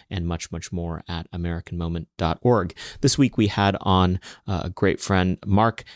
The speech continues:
is an antitrust authority with a rich tapestry of experience handling intricate antitrust matters for the federal government, clients, and legislators. With prior practice at the F T C and D O J, he brings profound knowledge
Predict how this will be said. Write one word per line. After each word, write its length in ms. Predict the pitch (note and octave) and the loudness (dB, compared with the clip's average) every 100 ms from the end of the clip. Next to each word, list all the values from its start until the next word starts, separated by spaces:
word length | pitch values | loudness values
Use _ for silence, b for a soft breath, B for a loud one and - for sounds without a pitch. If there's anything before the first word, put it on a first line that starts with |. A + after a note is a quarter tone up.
| - | 0
is 140 | F#2+ | 0
an 60 | F#2+ | 2
antitrust 500 | G2+ G#2 - G2 - | 2 0 0 0 0
authority 540 | G2 G2+ F#2+ F2+ F2+ E2+ | 0 4 6 6 4 2
with 160 | F2+ | 0
a 60 | E2 | 2
rich 280 | F#2+ G#2 - | 2 2 2
tapestry 460 | F#2+ F#2 - G2+ | 0 2 0 0
of 80 | F2+ | 0
experience 540 | - - F#2+ F2+ F2+ | 0 2 4 4 2
handling 340 | - F2+ F2 E2+ | 0 0 0 0
intricate 400 | A2 G2+ G2+ F#2+ | 0 0 -2 0
antitrust 440 | F#2+ F2+ - F2 F#2 | 0 0 0 -2 0
matters 320 | E2+ F#2 F#2+ | 0 0 -2
for 100 | G2+ | -2
the 80 | - | 0
federal 220 | F#2+ F2+ | 2 2
government, 460 | - A2+ A2 G#2 | 2 0 0 -4
clients, 420 | - G2 G2 F#2+ - | -2 2 2 2 0
and 80 | |
legislators. 640 | F#2+ A#2+ B2+ A#2+ A2 A2+ B B B - | 0 0 2 2 4 2 B B B -12
With 80 | - | 0
prior 240 | A#2 G#2+ | 2 2
practice 360 | A2 G2+ G#2 F#2 | 0 -2 -2 0
at 60 | |
the 80 | D#2 | 0
F 120 | F#2 | 0
T 100 | G2+ | 0
C 200 | F2+ F#2 | 2 2
and 120 | F2 | 0
D 120 | E2+ F2 | 2 2
O 80 | |
J, 280 | E2 F2 E2+ | 4 4 4
he 160 | E2+ - - | 2 0 2
brings 240 | F#2+ F#2+ | 2 2
profound 460 | - E2+ F2 E2+ E2+ | 0 -2 2 2 4
knowledge 360 | E2+ F2+ F2 | 4 4 2